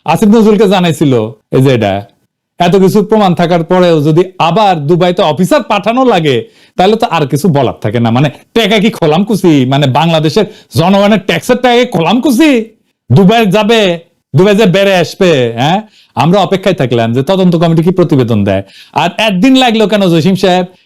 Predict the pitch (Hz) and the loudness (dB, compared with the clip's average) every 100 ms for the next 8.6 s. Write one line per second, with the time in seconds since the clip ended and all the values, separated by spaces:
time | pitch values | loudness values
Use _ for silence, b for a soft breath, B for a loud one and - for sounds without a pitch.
0 | - 156 175 208 160 156 240 247 240 240 | -8 0 2 2 2 0 0 2 0 0
1 | 220 247 208 208 214 202 214 208 214 208 | 0 0 2 2 0 0 0 0 0 2
2 | 202 226 202 180 202 233 233 226 B - | 2 2 2 2 2 2 0 0 B -6
3 | 156 185 185 190 196 208 202 196 - - | -2 0 2 0 0 0 0 -2 -8 -6
4 | 180 170 180 170 180 185 165 151 165 165 | 0 2 2 2 2 0 0 0 2 0
5 | 147 160 147 131 135 b b b 131 165 | -2 -2 0 -2 -4 b b b 0 0
6 | - 233 208 175 185 180 165 165 156 147 | 0 0 0 0 2 2 2 0 0 0
7 | 160 156 165 160 190 127 147 160 151 120 | -2 -2 -4 -2 -2 -2 0 0 -2 -2
8 | 147 151 113 110 92 98 | -2 -2 -2 -4 -8 -10